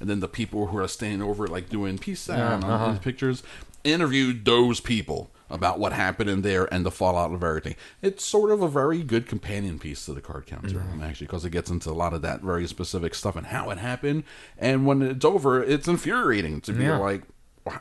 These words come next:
Speaker 1: the, the way people are made to take a fall and people who are really in charge just get away
Speaker 2: Are,
Speaker 1: with it."
Speaker 2: are, yeah, not accountable for
Speaker 1: It's,
Speaker 2: whatever
Speaker 1: it's
Speaker 2: reason.
Speaker 1: incredible.
Speaker 2: No.
Speaker 1: Truly incredible. So that's, like, a side thing in this movie.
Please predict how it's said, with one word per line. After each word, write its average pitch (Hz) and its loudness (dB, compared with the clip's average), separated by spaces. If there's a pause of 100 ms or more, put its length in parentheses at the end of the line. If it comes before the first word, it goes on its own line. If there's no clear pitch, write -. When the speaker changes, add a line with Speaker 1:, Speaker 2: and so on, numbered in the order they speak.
(120)
Speaker 1:
the, 104 -4
the 120 0
way 151 0
people 139 -2
are 127 4
made 135 2
to 131 -2
take 135 2
a 117 -2
fall 139 4
and 104 0
people 151 0
who 135 4
are 123 4
really 156 2
in 123 2
charge 110 0
just 104 -6
get 95 -6
away 123 0
Speaker 2:
Are, 107 6
Speaker 1:
with 92 -6
it." 87 -6
Speaker 2:
are, 101 4 (440)
yeah, 95 -2
not 85 -4
accountable 80 -6
for - 2
Speaker 1:
It's, 82 0
Speaker 2:
whatever 82 -2
Speaker 1:
it's 101 4
Speaker 2:
reason. 90 6
Speaker 1:
incredible. 82 0 (180)
Speaker 2:
No. 65 -12
Speaker 1:
Truly 110 -4
incredible. - -14 (340)
So - -4
that's, 185 -2
like, 220 4
a 170 6
side 175 6
thing 165 8
in 139 10
this 120 0
movie. 92 4